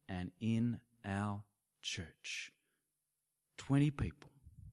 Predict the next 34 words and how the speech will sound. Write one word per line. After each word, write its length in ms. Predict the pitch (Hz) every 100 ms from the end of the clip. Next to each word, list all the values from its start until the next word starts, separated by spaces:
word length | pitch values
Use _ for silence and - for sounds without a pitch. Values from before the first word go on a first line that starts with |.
| _ _ _ _ _ _ _ _ _
I'm 180 | 90 90
happy 280 | 87 135 170
to 80 | 151
have 240 | 131 131
more 520 | 120 110 90 71 - - -
as 160 | 92
well. 360 | 98 - - - - - _ _ _ _ _ _ _ _ _ _ _ _ _ -
Tell 180 | 127 139
me 160 | 180
after 240 | 160 160 131
the 100 | 135
service 420 | - 156 143 -
tonight, 480 | - 135 147 208 - _
send 280 | - 131 110
me 100 | 107
an 80 | 98
email 640 | 135 151 165 165 165 175 -
or 200 | 127 104
a 40 |
message 640 | 104 117 151 - 165 139 113
if 140 | 90
you're 180 | 117 160
prepared 480 | 156 123 - 120 -
to 140 | 107
commit 580 | - 110 107 139 160 -
to 80 | 117
praying 640 | - - 143 147 156 143 - - _ -
for 380 | - 170 175
that 260 | 104 76 - _ _ _ _ _ _ _
every 500 | 165 196 160 139 107
day 360 | 87 78 - - _ _ _ _ _ _ _ _ _
to 100 | 107
the 140 | 95 -
end 460 | 107 113 113 117